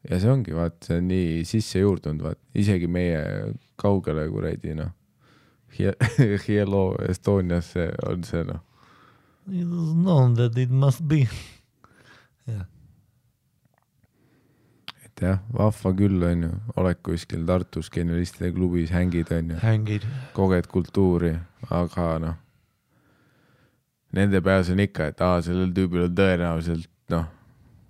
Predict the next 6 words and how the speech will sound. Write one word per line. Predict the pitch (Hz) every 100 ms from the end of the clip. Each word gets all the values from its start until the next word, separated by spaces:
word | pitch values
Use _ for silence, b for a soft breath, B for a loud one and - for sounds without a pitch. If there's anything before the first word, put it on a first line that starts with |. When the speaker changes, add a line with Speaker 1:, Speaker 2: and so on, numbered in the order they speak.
| b _ _ _ _ _ _ _
Speaker 1:
mandingo, | 92 92 95 107 101 73
noh, | - 87
see | 80 78 78 - _
peab | 95 87
hiiglaslik | 98 87 78 - - -
olema. | 73 85